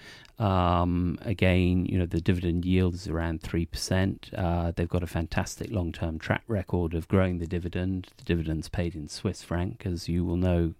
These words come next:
uh, which generally tends to appreciate, uh, versus the euro. Um, I think that's an attractive combination. It's got a strong balance sheet. It generates cash. Uh, and I think the fundamentals in the longer term are positive,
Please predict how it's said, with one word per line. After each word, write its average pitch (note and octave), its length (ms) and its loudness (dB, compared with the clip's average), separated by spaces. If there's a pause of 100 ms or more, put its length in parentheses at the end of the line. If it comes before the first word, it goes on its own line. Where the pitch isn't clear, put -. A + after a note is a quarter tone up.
(140)
uh, F2 180 -4
which - 260 -10
generally D#2+ 420 -6
tends D#2+ 320 -10
to - 80 -10
appreciate, F2 600 -6 (120)
uh, E2+ 220 -6
versus F2 460 -4
the D#2 120 -6
euro. F#2 440 2 (920)
Um, F#2 600 8
I F#2 60 -4
think E2 220 -2
that's - 260 -4
an E2 140 0
attractive - 500 -2
combination. F2+ 580 2
It's - 200 -4
got D#2 140 -2
a D#2+ 40 -6
strong F#2 380 2
balance F2+ 340 0
sheet. F#2+ 380 -2
It - 80 -14
generates E2 560 -4
cash. - 580 0 (460)
Uh, G2 360 8
and G#2 140 6
I G2+ 60 10
think F#2+ 200 4
the - 60 0
fundamentals G#2 880 6
in F#2+ 120 6
the F#2 60 6
longer F#2+ 260 8
term F2+ 300 4
are E2+ 60 4
positive, F2+ 880 4